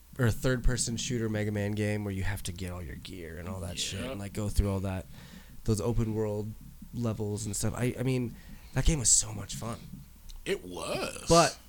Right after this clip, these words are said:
Speaker 1: I would also take a Metal Gear Solid six.
Speaker 2: Mm, I would, but I'd
Speaker 1: I
Speaker 2: have to do it with Kojima.
Speaker 1: Yeah. Oh, yeah, for sure.
Speaker 2: There's no
Speaker 1: I
Speaker 2: way
Speaker 1: mean,
Speaker 2: I would want it without Kojima.
Speaker 1: I mean, uh,
Speaker 2: <laughs>
Speaker 1: Konami has to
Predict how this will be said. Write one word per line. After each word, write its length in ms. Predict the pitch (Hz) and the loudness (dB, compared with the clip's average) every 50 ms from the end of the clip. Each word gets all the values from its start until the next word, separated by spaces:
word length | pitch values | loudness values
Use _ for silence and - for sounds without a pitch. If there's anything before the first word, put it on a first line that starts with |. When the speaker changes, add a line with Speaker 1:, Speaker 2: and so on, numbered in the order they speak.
| - | 0
Speaker 1:
I 100 | - 139 | 2 4
would 120 | 139 139 135 | 6 6 6
also 240 | 131 131 - - 131 | 6 4 2 0 0
take 460 | 127 - 139 127 120 110 - - - - - - - - - | 0 2 2 2 2 0 -4 -10 -14 -16 -18 -14 -10 -6 -2
a 60 | 117 | 2
Metal 200 | 110 113 107 104 | 2 4 4 4
Gear 160 | 98 101 98 | 2 2 0
Solid 340 | 92 - - 78 67 - - | 0 -2 -2 -4 -4 -4 -6
six. 400 | - - - - - - - - - - - - - - | -6 -6 -6 -6 -6 -6 -6 -6 -8 -14 -16 -16 -10 -2
Speaker 2:
Mm, 400 | 170 180 185 185 180 165 139 - - - - - - - - - - - | 0 4 4 6 4 4 2 -2 -6 -12 -16 -16 -16 -16 -18 -16 -10 -6
I 40 | |
would, 480 | 127 139 151 165 165 147 127 - - - | -2 4 6 8 8 8 8 6 4 4
but 120 | - - | 2 6
I'd 60 | 170 190 | 6 8
Speaker 1:
I 20 | |
Speaker 2:
have 240 | 190 - - 208 208 | 8 10 10 10 10
to 100 | - 240 | 8 6
do 140 | 214 233 226 | 6 6 6
it 60 | 214 | 6
with 120 | 214 214 214 | 6 4 2
Kojima. 680 | - 202 180 - 220 233 262 269 240 196 131 - - - | 0 -2 0 2 2 2 4 4 4 4 2 0 -2 2
Speaker 1:
Yeah. 380 | - 139 127 123 123 117 - - - - | 6 8 10 10 10 8 6 4 6 8
Oh, 140 | 165 180 | 10 12
yeah, 240 | 143 123 104 87 - - - - | 12 10 10 6 2 -4 -8 -4
for 100 | - 131 | -2 0
sure. 240 | 110 123 113 92 85 | 2 2 2 2 0
Speaker 2:
There's 220 | 95 - 175 170 175 | 0 0 2 2 4
no 160 | 190 190 208 | 6 8 12
Speaker 1:
I 40 | 202 | 12
Speaker 2:
way 100 | 190 185 | 12 12
Speaker 1:
mean, 80 | 196 196 | 12 12
Speaker 2:
I 60 | 202 | 12
would 240 | 202 196 170 156 147 | 12 10 8 8 6
want 180 | 165 180 180 | 6 6 6
it 100 | 175 131 | 6 4
without 360 | 147 156 143 156 156 160 143 - | 2 2 4 6 6 4 4 0
Kojima. 440 | - 151 123 127 143 131 127 117 95 - - | -4 -4 -2 -2 -2 -2 -2 -4 -8 -10 -4
Speaker 1:
I 80 | - 156 | -2 4
mean, 260 | 180 190 190 190 180 | 6 8 8 8 8
uh, 420 | 180 175 175 165 165 160 - - - - - - - - - | 8 8 8 8 8 8 6 6 4 0 -8 -12 -18 -18 -18
Speaker 2:
<laughs> 360 | - - - - - 123 131 - | -18 -20 -18 -16 -14 -14 -8 0
Speaker 1:
Konami 480 | - 175 170 165 175 190 202 190 170 143 | 2 4 4 6 4 6 6 6 6 6
has 260 | 147 160 151 - - | 4 4 4 4 4
to 200 | - 135 113 104 | 2 0 -2 -2